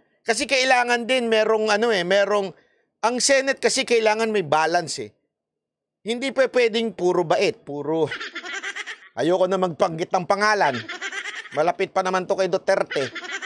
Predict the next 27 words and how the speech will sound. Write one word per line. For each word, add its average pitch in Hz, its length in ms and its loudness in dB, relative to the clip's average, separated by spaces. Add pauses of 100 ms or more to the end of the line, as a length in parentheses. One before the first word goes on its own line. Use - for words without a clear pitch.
(500)
Pero 254 220 2
kung 262 320 0
lalamya-lamya, 233 920 2 (1160)
minsan 233 260 0
kailangan 233 460 2
din 220 100 4
natin 202 300 2
ng 190 100 0
medyo 175 300 0
may 165 140 0
tapang. 139 520 2 (760)
Oh, 185 180 -14
kailangan 294 500 2
yun. 214 300 2 (560)
Okay? 139 480 -6 (280)
So, 294 320 0
sa, 320 160 2
sa - 340 -2
tingin 320 320 -4
ko, 196 320 2
in 247 160 -2
terms 277 380 0
of 247 100 0
Senate, 175 560 2 (640)
uh, - 400 -18 (560)
bago 311 480 2
eh. 107 160 -2